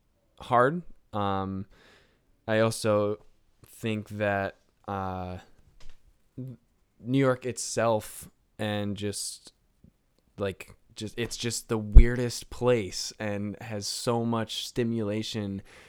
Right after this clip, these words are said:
and, um, creativity in every avenue. Like, you, you know, from the people that live here, all the different types of people to the,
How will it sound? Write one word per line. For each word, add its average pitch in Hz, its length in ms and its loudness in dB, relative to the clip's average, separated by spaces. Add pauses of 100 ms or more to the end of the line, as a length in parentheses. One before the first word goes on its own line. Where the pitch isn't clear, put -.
(220)
and, 98 640 -6 (500)
um, 90 520 -12 (600)
creativity 113 960 -2 (560)
in 104 340 -2
every 117 600 0 (1000)
avenue. 110 420 -2
Like, 101 360 -4
you, 113 340 -4 (340)
you 117 120 -6
know, 98 180 -10 (120)
from 113 240 -2
the 110 100 0
people 135 420 -2
that 117 220 2
live 117 220 -2
here, 98 440 -6 (360)
all 151 360 4
the 135 120 4
different 127 380 0
types 123 300 -4
of 113 80 -4
people 104 400 -4
to 98 320 -6
the, 95 340 -4